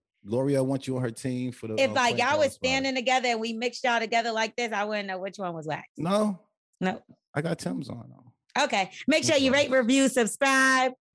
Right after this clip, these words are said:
Speaker 1: Tell a friend to tell a friend. What am I
Speaker 2: That's
Speaker 1: fucking
Speaker 2: right.
Speaker 1: saying?
Speaker 2: And, um, make sure you hit up Wax about his,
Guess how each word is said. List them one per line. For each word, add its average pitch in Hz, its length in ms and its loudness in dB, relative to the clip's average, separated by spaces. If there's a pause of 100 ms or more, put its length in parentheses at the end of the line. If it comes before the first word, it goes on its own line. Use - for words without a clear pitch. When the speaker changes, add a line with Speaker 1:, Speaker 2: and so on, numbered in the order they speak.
(160)
Speaker 1:
Tell 151 200 2
a 160 60 0
friend 151 240 -6
to 143 60 -8
tell 131 240 -6
a 139 60 -8
friend. 95 380 -14
What - 100 -16
am 240 80 -14
I - 80 -18
Speaker 2:
That's 220 240 0
Speaker 1:
fucking 226 140 -4
Speaker 2:
right. 214 180 2
Speaker 1:
saying? 214 320 0
Speaker 2:
And, - 20 2 (380)
um, 180 60 -10 (180)
make 269 160 2
sure 285 120 2
you 240 160 2
hit 247 100 2
up 214 160 0
Wax 208 360 2
about 202 420 0
his, 202 360 -4